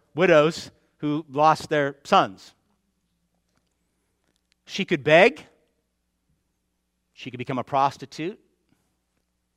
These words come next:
She could become an indentured servant, a slave. Those were her options as a widowless, widowless,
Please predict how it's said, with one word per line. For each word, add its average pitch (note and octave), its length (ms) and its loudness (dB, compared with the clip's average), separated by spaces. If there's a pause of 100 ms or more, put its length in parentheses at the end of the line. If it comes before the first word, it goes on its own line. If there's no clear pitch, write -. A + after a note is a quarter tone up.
(1900)
She - 220 -14
could A#2+ 140 -8
become C3+ 260 -4
an C3 60 -8
indentured C3 420 -8
servant, C3 420 -10
a A2 60 -18
slave. A#2 540 -10 (720)
Those C#3 220 -6
were D3 100 -8
her D3 120 -2
options C#3 680 -2 (580)
as A#2+ 160 -6
a B2 60 -10
widowless, B2 640 -6 (600)
widowless, C#3 560 -2